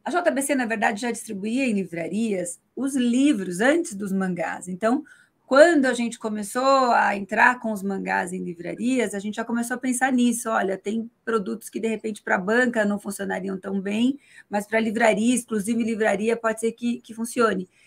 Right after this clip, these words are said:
E por conta disso também tinha que ter um acabamento diferente, porque o preço de capa ia ser diferente. Então, a gente testou ali lá atrás com alguns títulos. Quando teve essa mudança, acabou ficando mais fácil por isso.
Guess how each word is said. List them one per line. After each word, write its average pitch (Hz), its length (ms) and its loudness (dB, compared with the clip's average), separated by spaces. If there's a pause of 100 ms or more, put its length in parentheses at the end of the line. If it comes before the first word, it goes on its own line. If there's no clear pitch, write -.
(120)
E - 60 -4
por 262 140 0
conta 247 260 4
disso 226 180 -4
também 254 320 6
tinha 254 140 0
que 240 80 -6
ter 233 80 0
um 220 60 2
acabamento 208 480 -2
diferente, 247 480 0
porque - 180 -10
o 185 60 -6
preço 220 300 0
de 202 60 -8
capa 202 360 2
ia 196 160 0
ser 190 160 -8
diferente. 226 520 0 (520)
Então, 240 240 4
a 247 80 6
gente 233 340 -2
testou 247 460 2
ali 220 400 2
lá 214 200 8
atrás 208 380 2
com 202 100 -6
alguns 196 280 -4
títulos. 240 520 -6 (320)
Quando 262 240 6
teve 254 180 4
essa 247 180 6
mudança, 240 600 6 (140)
acabou 233 320 -2
ficando 233 260 -2
mais 214 280 -2
fácil 226 500 0 (360)
por 254 140 0
isso. 202 320 -2